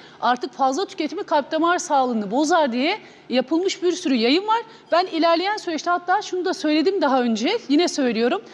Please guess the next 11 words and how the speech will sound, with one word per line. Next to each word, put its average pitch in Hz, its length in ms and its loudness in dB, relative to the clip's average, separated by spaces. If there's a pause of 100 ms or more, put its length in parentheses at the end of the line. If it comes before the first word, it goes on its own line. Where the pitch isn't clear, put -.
(220)
İlerleyen 311 360 2
süreçte 349 300 -4
şunu 349 260 -2
diyeceğiz. 202 420 -2
Kahve 320 300 0
vücuttaki 285 420 -8
suyu 311 200 -4
çok 339 220 -4
fazla 262 320 2
arttığı 233 300 0
için 226 360 -2